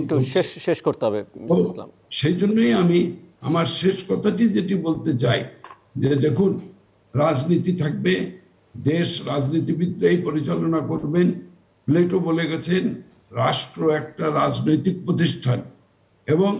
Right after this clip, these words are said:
Speaker 2: এই রাজনৈতিক প্রতিষ্ঠানটি পরিচালনা রাজনীতিবিদদেরই করতে হবে, কিন্তু সেই রাজনীতিবিদ যেন সত্যিকারের রাজনীতিবিদ হন, জনকল্যাণমুখী রাজনীতিবিদ হন, সেই রাজনীতিবিদ যেন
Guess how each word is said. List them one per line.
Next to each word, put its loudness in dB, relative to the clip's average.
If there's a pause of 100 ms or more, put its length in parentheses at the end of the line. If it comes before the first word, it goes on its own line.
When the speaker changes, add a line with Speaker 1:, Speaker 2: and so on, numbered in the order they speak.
(200)
Speaker 2:
এই 2
রাজনৈতিক -2 (120)
প্রতিষ্ঠানটি 0 (160)
পরিচালনা 2 (140)
রাজনীতিবিদদেরই 0
করতে -6
হবে, 2 (600)
কিন্তু 2 (400)
সেই 2 (560)
রাজনীতিবিদ 2
যেন 0 (320)
সত্যিকারের 2
রাজনীতিবিদ -2
হন, -2 (420)
জনকল্যাণমুখী 2
রাজনীতিবিদ -6
হন, -8 (480)
সেই 2
রাজনীতিবিদ -2
যেন 2